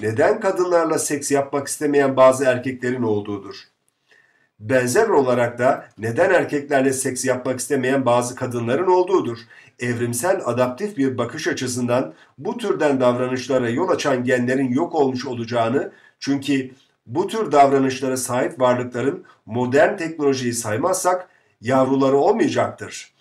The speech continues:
Bunu bu kadar büyük bir bilmece haline getiren şey budur. Dolayısıyla bu haftaki okuma yanıtınız bu bulmacayı çözün.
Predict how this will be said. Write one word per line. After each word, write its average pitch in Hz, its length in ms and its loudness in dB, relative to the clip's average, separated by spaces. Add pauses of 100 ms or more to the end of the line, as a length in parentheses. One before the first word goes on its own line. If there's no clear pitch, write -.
(160)
Bunu 151 600 -2 (160)
bu 143 220 -6
kadar 151 460 2
büyük 139 280 -2
bir 135 200 0
bilmece 131 360 2
haline 131 240 2
getiren 123 400 -2
şey 127 260 0
budur. 104 260 -6 (360)
Dolayısıyla 127 840 0 (120)
bu 123 180 0
haftaki 160 440 2
okuma 156 340 0
yanıtınız 123 760 0 (180)
bu 143 520 2
bulmacayı 135 840 2
çözün. 98 440 -2